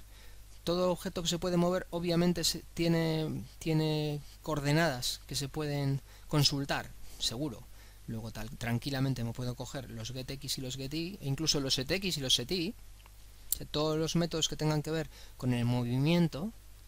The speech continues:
el concepto de ser movible no tiene por qué tener solo un método. Es decir, el número de métodos que hay en una interfaz pueden ser los que vosotros queráis. Eso sí,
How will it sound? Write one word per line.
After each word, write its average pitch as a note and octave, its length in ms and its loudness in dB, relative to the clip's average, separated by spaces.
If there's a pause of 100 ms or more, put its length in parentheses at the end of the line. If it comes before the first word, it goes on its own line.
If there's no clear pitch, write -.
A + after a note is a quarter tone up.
(260)
el - 60 -14
concepto C#3+ 440 0
de E3 80 2
ser D#3+ 200 4
movible F3 640 2
no C#3+ 180 2
tiene D3 180 2
por B2 120 -4
qué B2+ 80 -6
tener B2+ 180 0
solo A#2+ 200 -2
un C3+ 80 2
método. C#3 260 0
Es B2+ 80 -6
decir, C3+ 180 -4
el C3 80 2
número D#3+ 300 4
de D#3 80 2
métodos D#3 240 2
que D3+ 80 -2
hay D3+ 60 2
en D3 40 6
una D3+ 60 6
interfaz D3+ 320 0
pueden C#3+ 280 0
ser E3 240 -2 (440)
los C#3+ 200 2
que D#3+ 140 -2
vosotros C3 380 -2
queráis. G#2 340 -4
Eso B2 160 0
sí, A2+ 260 0